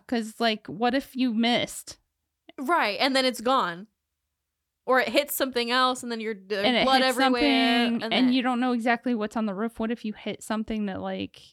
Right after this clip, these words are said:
Speaker 2: What if you killed a bird?
Speaker 1: <laughs>
Speaker 2: And then you have a bird body to deal with?
Speaker 1: That's the least of his <laughs> problems.
Speaker 2: No, but, like, a bloody bird.
Speaker 1: I don't know.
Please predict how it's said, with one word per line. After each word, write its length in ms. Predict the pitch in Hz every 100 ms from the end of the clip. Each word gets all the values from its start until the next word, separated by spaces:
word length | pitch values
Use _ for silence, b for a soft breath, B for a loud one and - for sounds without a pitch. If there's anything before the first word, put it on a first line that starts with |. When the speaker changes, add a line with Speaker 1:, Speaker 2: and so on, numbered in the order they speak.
| _
Speaker 2:
What 140 | 262 349
if 100 | 349
you 120 | 330
killed 260 | - 294 240
a 60 |
bird? 560 | 196 220 208 240 277 285 _ _ _ _
Speaker 1:
<laughs> 340 | - - - -
Speaker 2:
And 140 | 277
then 100 | 294
you 80 | 339
have 180 | - 381
a 80 | 247 208
bird 360 | 208 254 359
body 320 | 381 381 392
to 140 | 381 381
deal 260 | 392 403
with? 300 | 381 381 392 381 _ _ _ _ _ -
Speaker 1:
That's 240 | 233 -
the 80 | - 180
least 320 | 175 180 -
of 120 | -
his 160 | 180 -
<laughs> 0 |
problems. 680 | 285 311 302 440 349 285
Speaker 2:
No, 280 | 294 381 262
but, 200 | 233 196
like, 180 | 233 233
a 100 | 226
bloody 340 | 226 240 254
bird. 500 | 208 214 254 180 185 - _ _ _ _ _ _
Speaker 1:
I 80 | 196
don't 160 | 185
know. 320 | 196 196 190